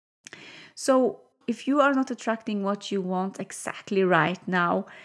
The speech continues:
it's because you're not feeling that you have it. Um,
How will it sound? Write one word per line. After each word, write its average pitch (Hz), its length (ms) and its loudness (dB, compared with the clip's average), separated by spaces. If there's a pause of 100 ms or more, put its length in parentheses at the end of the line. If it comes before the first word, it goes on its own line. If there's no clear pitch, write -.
(220)
it's - 200 -10
because 202 680 0
you're 185 180 -2
not 175 240 -6
feeling 170 580 -2
that 160 280 -6
you 170 60 -14
have - 320 -6
it. - 260 -8 (400)
Um, 185 420 4